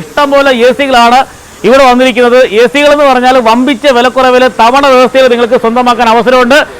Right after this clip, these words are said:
നമ്മളെ ചലഞ്ച് അതല്ല, ഈ അടൂർ വൈറ്റ് മാർട്ടിൽ നിന്ന് ഇവിടുത്തെയും കാട്ടിയും വിലക്കുറവിൽ നിങ്ങൾ ഏതെങ്കിലും ഒരു ഹോം അപ്ലയൻസസ് അല്ലെങ്കിൽ ഇലക്ട്രോണിക്സ് കടയിൽ നിന്ന്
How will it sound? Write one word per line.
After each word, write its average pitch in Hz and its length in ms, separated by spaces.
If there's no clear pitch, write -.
നമ്മളെ 269 240
ചലഞ്ച് 311 320
അതല്ല, 254 220
ഈ 247 40
അടൂർ 311 260
വൈറ്റ് 269 320
മാർട്ടിൽ 302 360
നിന്ന് 285 240
ഇവിടുത്തെയും 294 440
കാട്ടിയും 277 360
വിലക്കുറവിൽ 269 560
നിങ്ങൾ 277 180
ഏതെങ്കിലും 302 500
ഒരു 285 160
ഹോം 277 220
അപ്ലയൻസസ് 269 480
അല്ലെങ്കിൽ 262 220
ഇലക്ട്രോണിക്സ് 254 460
കടയിൽ 262 240
നിന്ന് 254 180